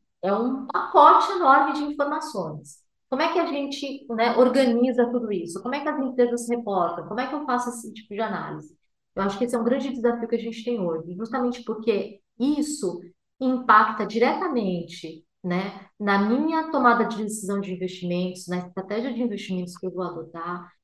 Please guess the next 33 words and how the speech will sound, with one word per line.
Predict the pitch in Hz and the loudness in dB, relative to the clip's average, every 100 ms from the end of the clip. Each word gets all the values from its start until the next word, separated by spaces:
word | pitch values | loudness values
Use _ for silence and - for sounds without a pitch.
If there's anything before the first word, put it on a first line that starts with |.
| _ | _
Ela | 202 226 | -2 0
impacta | 226 202 - 190 | 4 2 2 -2
diretamente | 180 214 233 262 220 190 180 - 185 | -2 0 0 2 0 -2 -4 -4 -2
na | 180 | -2
regra, | 185 202 202 190 165 | 0 0 0 0 -2
na | 160 175 | -4 -4
classificação | 190 - - 185 - 226 | -4 -6 -6 -8 -6 -6
dos | 233 - - | -6 -10 -10
fundos, | 185 180 180 175 175 - _ _ - | -6 -4 -4 -8 -14 -20 _ _ -14
né? | 160 190 - - _ | -10 -10 -12 -20 _
Ela | - 170 | -4 0
impacta | 180 175 190 175 170 | 2 6 6 6 0
a | |
regulação, | 170 170 170 170 170 190 180 175 175 | -2 0 0 0 -2 2 4 4 2
enfim. | 180 - 165 151 151 | -2 -6 -8 -8 -8
Então, | 196 | -8
a | 214 | -6
gente | 220 240 - | -4 -4 -2
tem | 247 240 | -2 0
esse | 233 - | -2 -2
grande | 247 302 370 | -2 -2 -2
desafio | 359 262 226 254 - 233 233 190 - - _ _ _ | -2 0 2 0 -2 2 2 0 -10 -20 _ _ _
que | 202 208 | -2 0
é | 202 | 2
de | 196 202 220 240 233 - _ _ _ _ _ _ _ _ - | 0 -4 -2 -2 -4 -10 _ _ _ _ _ _ _ _ -6
conseguir | 320 359 339 240 220 208 | -2 -2 -2 -2 -2 -4
explicar | - - 214 202 - 190 180 | -4 -6 -8 -4 4 6 6
ali, | 180 180 180 - | 4 0 -4 -4
né, | 185 233 | -2 0
no | 233 233 | 0 0
final | 240 202 196 175 | 4 6 4 0
do | |
dia, | 180 269 - 185 | 6 8 8 6